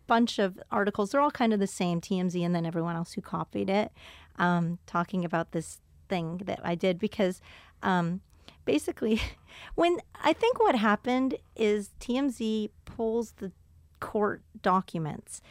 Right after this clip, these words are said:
and then they take the, like, the juiciest, most salacious thing, the most ridiculous thing. And the most ridiculous thing in there was that Ralphie put something about this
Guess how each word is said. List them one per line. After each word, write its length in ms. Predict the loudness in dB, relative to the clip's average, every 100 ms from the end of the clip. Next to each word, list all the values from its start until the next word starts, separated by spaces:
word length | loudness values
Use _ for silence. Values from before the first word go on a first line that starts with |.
| -2
and 140 | 4
then 80 | 6
they 140 | 6 2
take 320 | 0 -2 0
the, 120 | 0
like, 280 | 2 -2 -2
the 100 | -2
juiciest, 800 | 0 2 2 0 -2 -2 -6 -20 _ _ _
most 320 | 4 4 2
salacious 720 | -6 -2 0 2 2 0 -2 0
thing, 280 | 0 0
the 80 | 2
most 240 | 2 2 0
ridiculous 640 | 0 0 0 0 0 -2
thing. 320 | -6 -6 -6 -10 -18 -18 -2
And 360 | 2 4 4
the 40 | 4
most 220 | 4 2
ridiculous 460 | -2 0 0 0 0
thing 160 | 0
in 100 | 2
there 160 | 2 0
was 140 | -2
that 160 | -4 -2
Ralphie 440 | -2 -2 -2 -4 -6 -18 -20 _ _ -20 -8
put 420 | -2 0 0 -4 _ _ -10
something 480 | 0 0 2 0
about 540 | 0 0 2 2 0 -4 _ _ _
this 440 | -4 -2 0 -4